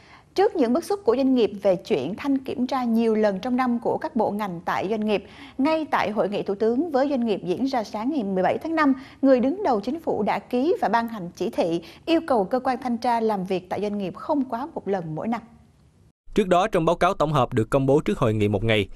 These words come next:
Speaker 2: V C C I cũng nêu nhiều doanh nghiệp còn than phiền về chuyện thanh kiểm tra chồng chéo của các bộ ngành tại doanh nghiệp. Cá biệt, có doanh nghiệp cho biết một năm phải tiếp sáu đến bảy đoàn thanh tra, kiểm toán, thậm chí trên mười đoàn, chưa kể các đợt kiểm tra không chính thức.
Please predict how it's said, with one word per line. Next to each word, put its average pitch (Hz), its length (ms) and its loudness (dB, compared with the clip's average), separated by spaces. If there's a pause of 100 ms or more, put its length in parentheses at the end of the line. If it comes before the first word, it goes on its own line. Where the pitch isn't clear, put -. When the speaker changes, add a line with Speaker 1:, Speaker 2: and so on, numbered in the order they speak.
(220)
Speaker 2:
V 170 40 6
C 165 260 2
C - 20 2
I 147 300 4
cũng 139 160 0
nêu 147 140 6
nhiều 107 160 2
doanh 123 140 2
nghiệp 104 180 2
còn 104 140 0
than 151 220 0
phiền 101 200 2
về 98 80 2
chuyện 98 240 -2
thanh 135 240 0
kiểm 113 200 -2
tra 120 140 2
chồng 95 220 -2
chéo 127 200 2
của 117 140 -2
các - 260 -2
bộ 92 200 2
ngành 95 240 0
tại 92 140 0
doanh 101 140 2
nghiệp. 95 160 2 (420)
Cá 190 140 4
biệt, 120 180 4 (220)
có 202 140 4
doanh 160 140 2
nghiệp 117 220 4
cho 139 140 4
biết 170 220 2
một 120 200 0
năm 127 160 0
phải 110 160 -2
tiếp 170 220 0
sáu 160 220 0
đến 175 140 -4
bảy 113 120 4
đoàn 110 220 0
thanh 110 120 0
tra, 113 200 2 (120)
kiểm 104 160 -4
toán, 123 320 2
thậm 101 140 0
chí 139 180 0
trên 107 220 0
mười 92 120 2
đoàn, 92 220 0 (300)
chưa 175 120 4
kể 113 180 2
các - 160 -4
đợt 110 160 0
kiểm 120 160 -2
tra 127 160 2
không 107 160 -4
chính 117 160 -2
thức. 180 160 2